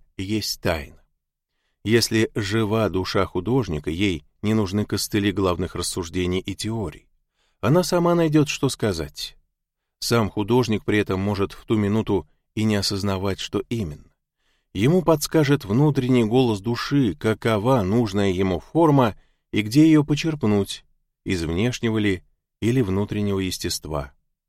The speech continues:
Всякий художник, руководствующийся так называемым чувством, знает, как внезапно и неожиданно для самого себя ему может опротивить вымышленная им форма,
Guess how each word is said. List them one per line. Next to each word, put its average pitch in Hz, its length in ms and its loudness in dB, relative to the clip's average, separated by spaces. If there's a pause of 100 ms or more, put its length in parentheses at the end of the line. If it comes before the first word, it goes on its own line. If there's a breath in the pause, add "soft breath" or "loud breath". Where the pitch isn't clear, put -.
(200)
Всякий 104 460 2
художник, 92 880 -4
руководствующийся 95 1040 -2
так 82 180 -6
называемым 90 560 0
чувством, 120 640 0 (400)
знает, 147 380 0
как 147 200 0
внезапно 127 560 2
и 127 160 0
неожиданно 120 640 2
для 107 160 -2
самого 110 360 0
себя 127 460 -2 (400)
ему 131 320 0
может 147 540 0
опротивить 135 1120 -4 (300)
вымышленная 117 720 0
им 107 220 -4
форма, 98 580 -8